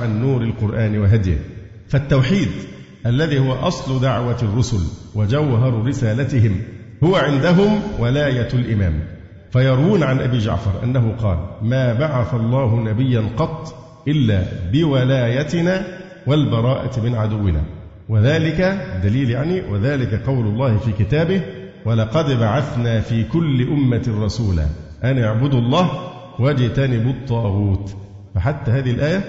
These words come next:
التي تشير إلى معنى لا إله إلا الله يقولون: "إلا المقصود بها أن الله ما بعث نبيا قط إلا بولايتنا والبراءة من عدونا".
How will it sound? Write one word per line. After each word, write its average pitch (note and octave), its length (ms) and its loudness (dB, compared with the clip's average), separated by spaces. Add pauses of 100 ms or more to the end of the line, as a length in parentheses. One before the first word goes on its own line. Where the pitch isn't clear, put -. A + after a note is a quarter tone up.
(360)
التي A2+ 400 0
تشير C#3+ 320 -2
إلى A2 240 2
معنى A#2+ 280 0
لا C#3 100 2
إله D3 280 2
إلا B2+ 140 0
الله D3 280 0 (320)
يقولون: C3 360 0
"إلا B2+ 200 0
المقصود A#2 420 0
بها C#3 240 4 (520)
أن A2 140 0
الله A#2 280 2
ما A2 160 2
بعث B2+ 380 0
نبيا A#2+ 400 0 (120)
قط - 340 -4 (180)
إلا C#3+ 260 2
بولايتنا D3+ 840 0 (160)
والبراءة A#2+ 460 0
من A#2 140 0
عدونا". G2 400 2